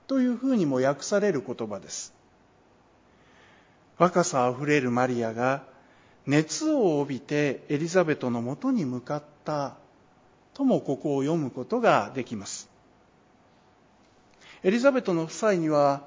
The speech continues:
長い間子供はなく、すでに年老いていました。そんなエリザベトに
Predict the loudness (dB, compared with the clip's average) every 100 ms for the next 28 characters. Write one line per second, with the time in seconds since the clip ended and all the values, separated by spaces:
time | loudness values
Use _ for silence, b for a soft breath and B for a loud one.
0 | -4 0 4 4 6 4 4 0 0 -2
1 | 0 2 0 -2 -4 -8 -14 -14 _ _
2 | _ _ _ b b -8 0 4 4 2
3 | -4 -8 -8 -6 -4 -4 -6 -8 -6 -8
4 | -10 -14 _ _ _ _ _ _ B B
5 | B B -4 2 4 4 2 2 2 2
6 | 0 2 0 0